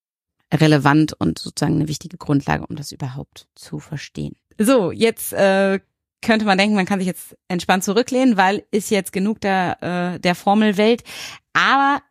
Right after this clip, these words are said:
noch nicht ganz, denn es gibt noch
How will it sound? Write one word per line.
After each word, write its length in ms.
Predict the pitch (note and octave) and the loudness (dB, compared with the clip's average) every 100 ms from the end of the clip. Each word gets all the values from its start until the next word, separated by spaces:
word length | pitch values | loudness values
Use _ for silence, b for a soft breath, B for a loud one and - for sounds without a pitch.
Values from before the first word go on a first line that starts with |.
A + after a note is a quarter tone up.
| - | 0
noch 320 | A3 A3+ - | 0 0 2
nicht 300 | G#3 G3 - | 0 0 0
ganz, 400 | F3+ B3 B3+ - | 2 2 0 0
denn 380 | G3+ A3+ A3+ - - - | 2 2 0 -2 -12 -8
es 200 | A3 G3+ | -6 -6
gibt 180 | B3 | -4
noch 240 | A3 A3+ | 0 -2